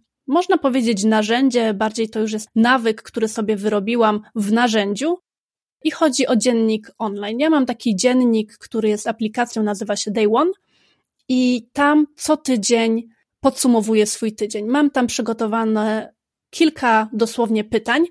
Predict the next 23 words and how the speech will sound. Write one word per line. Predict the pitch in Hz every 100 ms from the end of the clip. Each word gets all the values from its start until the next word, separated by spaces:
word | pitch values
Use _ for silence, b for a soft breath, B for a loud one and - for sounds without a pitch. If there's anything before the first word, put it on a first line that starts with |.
| B -
na | 240
które | - 247 233
co | 262 294
tydzień | 262 214 226
sobie | 220 240 214 208 214
odpowiadam | 214 220 208 202 262 -
i | 214
to, | 247 240
żeby | 226 226
odpowiedzieć | 233 - 226 247 226 226
na | 220 208
te | 214
pytania, | 220 220 214
żeby | 208 208 214
zrobić | 233 254 247
podsumowanie | - 226 - 226 214 247 220
tego | 208 214
tygodnia, | 214 220 214 208
też | 254 269
mam | 240 220
wpisane | - 220 - 233 226
w |
Asanie, | - - 220 208 247